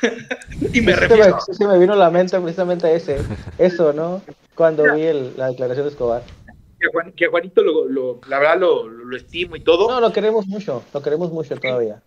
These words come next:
Speaker 1: Era, era lo que yo le decía a la gente, y, y, y lo he, también lo he dicho con mis amigos, y lo he dicho con, con, con mucha gente, porque me recuerdan mi pasado chiva, ¿no? Y, y yo les digo, sí, o sea, la verdad que,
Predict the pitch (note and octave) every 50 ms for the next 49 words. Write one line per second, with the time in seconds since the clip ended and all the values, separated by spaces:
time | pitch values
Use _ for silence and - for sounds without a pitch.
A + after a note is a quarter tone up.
0 | _ _ - G3 G#3 A3+ A3+ A3 G#3+ A#3 A3+ A3 A3 A3 A3 F3+ G3 G#3 G#3 F#3+
1 | F3+ F#3+ G3 F#3 F#3+ F3+ - - F#3 F3+ - - C3+ A#2+ A#2 A#2+ C#3 D3 D3+ D#3
2 | - - - - - D3 C#3+ D3 D3 D#3 D3+ D3+ D3+ E3+ F3 F3 F3 E3 - -
3 | D3 D3 E3 F3 F3+ F3+ F3+ F#3 F#3 - - - - - - D3 B2+ C3 B2+ -
4 | C3+ C#3 E3 G#3+ A3+ G#3+ G3+ G3 - D#3+ E3 F3+ F#3 F#3 - F#3+ - - D#3 -
5 | - - - _ _ - _ _ _ _ - - C3+ B2+ B2+ B2 B2 B2 - D3
6 | C#3 D#3 D#3+ D3+ F#3 E3+ - E3+ D#3 D3 E3 F#3+ G3 - - - - _ _ _
7 | - D#3 C#3+ - D3+ D3 D3 D3 D3+ D3+ F3 F3+ F#3+ F3+ F3 D#3 C#3 C3 C3 C3
8 | A#2+ - - D3+ D#3 D3 B2+ C#3+ - - F#3+ E3+ C3 A#2 A2+ A2 B2+ E3+ G#3 F#3+
9 | - B2 B2 B2+ C#3+ C#3 D3 F3 F3 F#3 F3+ F3+ F3+ F#3+ F3+ F#3 - - D4+ D#4+
10 | D#4+ D#4+ C#4 A#3 - - A3+ A3+ A3 G#3+ G3+ F#3+ - - _ _ _ _ _ -
11 | D#3+ D#3 D#3+ D#3+ E3 F3 G3 G#3 G3+ - A3 G3+ F3+ D3+ C#3+ -